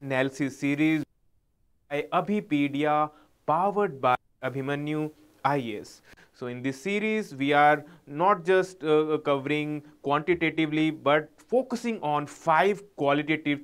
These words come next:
themes from each section. And, uh, it is really useful for students who are appearing in upcoming mains twenty twenty and also who are planning to appear,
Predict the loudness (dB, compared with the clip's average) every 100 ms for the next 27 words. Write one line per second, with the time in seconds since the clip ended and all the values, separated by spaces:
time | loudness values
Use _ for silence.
0 | -8 -8 -6 -8 -6 -4 -4 -4 -4 -4
1 | -2 -2 -2 -4 -6 -6 -8 -20 -20 -20
2 | -14 -6 -4 -2 0 -2 -4 -12 -18 -8
3 | 0 4 4 4 0 0 0 2 4 4
4 | 0 0 -2 -2 0 0 0 2 4 4
5 | 2 -2 0 4 6 6 4 -2 _ -10
6 | -2 0 2 0 0 -2 -2 -6 -4 -4
7 | -4 -4 -4 -6 -6 -2 -4 -2 -4 -2
8 | -4 -4 -4 2 2 2 2 2 0 -6
9 | -4 2 2 2 0 -2 _ -4 -4 -2
10 | -2 0 2